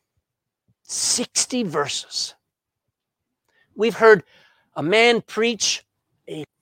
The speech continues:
faithful message from the Word of God. Whew. What does he say? First of all, we learn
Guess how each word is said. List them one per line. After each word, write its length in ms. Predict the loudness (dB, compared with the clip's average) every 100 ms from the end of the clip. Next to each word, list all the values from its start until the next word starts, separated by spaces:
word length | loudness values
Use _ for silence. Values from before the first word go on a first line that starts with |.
| _ -6
faithful 580 | -4 -4 -8 -10 -6 -6
message 560 | -8 -14 -16 -20 -18
from 180 | -14 -10
the 100 | -8
Word 200 | -8 -8
of 80 | -10
God. 360 | -14 -16 -20 -20 _ _ _ _ _ _ _ _ _ _ _ _ _ -16
Whew. 640 | -14 -12 -16 -20 -20 -20 _ _ _ _ _ _ _ _ _ _ _ _
What 120 | -2
does 120 | -2
he 120 | -4 -8
say? 360 | -4 -2 -2
First 320 | -6 -10 -10
of 120 | -8 -2
all, 200 | -2 -2
we 100 | -4
learn 380 | -4 -4 -6